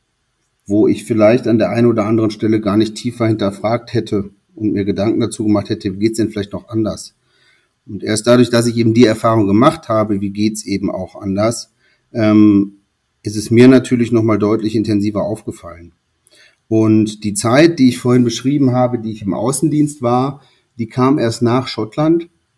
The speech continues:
Und auch deshalb, denke ich, sind mir da die Herausforderungen noch mal besonders bewusst geworden. Aber auch deshalb,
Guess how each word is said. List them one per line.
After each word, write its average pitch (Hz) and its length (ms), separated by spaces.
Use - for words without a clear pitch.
Und 120 160
auch 113 220
deshalb, 160 580
denke 139 280
ich, 131 200
sind 123 180
mir 110 140
da 104 260
die 117 180
Herausforderungen 110 880
noch 101 80
mal 113 180
besonders 104 460
bewusst 101 380
geworden. 147 580
Aber 120 220
auch 117 160
deshalb, 143 640